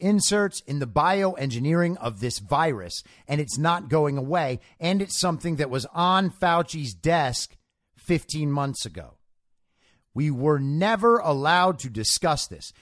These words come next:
These discussions got shut down immediately and called conspiracy theories.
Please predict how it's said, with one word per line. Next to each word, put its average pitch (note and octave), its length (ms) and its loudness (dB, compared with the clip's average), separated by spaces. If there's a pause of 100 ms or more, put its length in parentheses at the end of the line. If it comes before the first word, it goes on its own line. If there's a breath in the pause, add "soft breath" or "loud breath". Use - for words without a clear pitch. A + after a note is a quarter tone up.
(160 soft breath)
These F3 320 -2
discussions D3 800 -2
got C3+ 280 -4
shut - 280 -2
down B2+ 320 -2
immediately G3 680 -2 (180 loud breath)
and D3+ 220 -8
called D#3+ 380 2
conspiracy F#3+ 640 0
theories. F2+ 500 -8